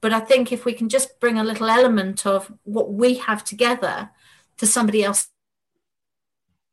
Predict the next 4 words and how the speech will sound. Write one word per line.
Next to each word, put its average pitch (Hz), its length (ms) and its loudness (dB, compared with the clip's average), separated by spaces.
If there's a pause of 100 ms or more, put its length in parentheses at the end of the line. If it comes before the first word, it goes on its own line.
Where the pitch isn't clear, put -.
(1400)
to - 120 -6
listen 202 340 0
to, 170 460 -6 (280)
these, - 380 -2